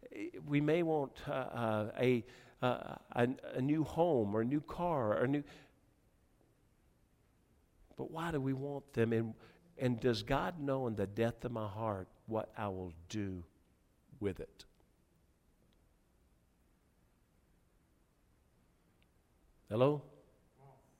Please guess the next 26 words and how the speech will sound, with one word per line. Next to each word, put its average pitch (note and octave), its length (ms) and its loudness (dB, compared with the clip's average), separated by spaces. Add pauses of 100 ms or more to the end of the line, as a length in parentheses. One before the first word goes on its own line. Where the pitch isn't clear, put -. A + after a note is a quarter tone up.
(2750)
It's C#3 140 0
commanded F3+ 680 12
that D3 140 12
his D3 160 8
house D#3+ 300 4
be D3+ 140 6
a C3+ 60 8
house C#3 360 4
of A#2+ 100 -2
prayer, D3 320 4
but A#2 180 4
if A2+ 140 4
the A2+ 80 2
Holy D3 300 4
Spirit D3 340 0
resides B2+ 500 0
in B2 120 0
us, C#3+ 260 0
we B2 220 6
are C3 60 10
the B2 120 4
temple B2+ 320 2
of A2+ 60 2
the A2+ 80 2
Holy A#2+ 180 4
Spirit, C3 400 2